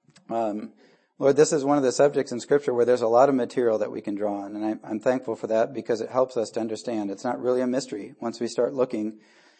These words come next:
um, all over your word for what you mean by subjection and, and being submissive. Lord, I pray for our hearts. It's often hard, especially in the American culture where independence and no one's gonna tell me what to do is kind of, uh,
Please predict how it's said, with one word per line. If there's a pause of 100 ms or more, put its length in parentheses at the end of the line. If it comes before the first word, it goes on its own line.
(140)
um,
all
over
your
word
for
what
you
mean
by
subjection
and, (160)
and
being
submissive. (680)
Lord,
I
pray
for
our
hearts.
It's
often
hard, (460)
especially
in
the
American
culture
where
independence
and
no
one's
gonna
tell
me
what
to
do
is (280)
kind
of, (720)
uh,